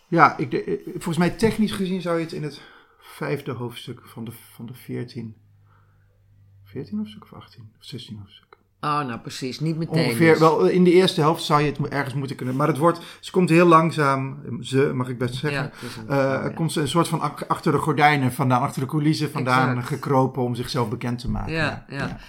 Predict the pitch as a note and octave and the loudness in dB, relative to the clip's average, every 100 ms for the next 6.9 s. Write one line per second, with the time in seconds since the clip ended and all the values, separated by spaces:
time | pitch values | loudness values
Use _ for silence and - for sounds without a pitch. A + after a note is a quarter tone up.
0 | - E3 E3+ F#3+ G3 A3+ A3+ - D#3+ D#3 | -4 -2 0 -2 0 0 -2 -6 -2 -2
1 | D3 C#3+ C#3 C#3+ D#3 - E3+ D#3 - E3+ | 0 -2 -4 -6 -10 -8 -6 -6 -6 -6
2 | F3 D#3+ A#2 A2+ B2 B2 A#2+ - B2+ B2 | -6 -4 -4 -6 -10 -10 -12 -8 -8 -6
3 | B2 B2 A#2+ B2+ B2 B2 B2+ B2+ B2 B2 | -6 -8 -8 -6 -6 -6 -6 -4 -4 -6
4 | A#2+ _ _ _ C3 C3+ C3+ C3 C3 C3+ | -10 _ _ _ -6 -4 -2 -2 -4 -6
5 | C3+ - C3+ C3+ C3 C3 C#3 C3 - C3+ | -12 -8 -6 -6 -6 -6 -2 -2 -4 -8
6 | - D3+ - C3+ A2 G#2+ B2+ - | -8 -8 -10 -12 -10 -8 -6 -8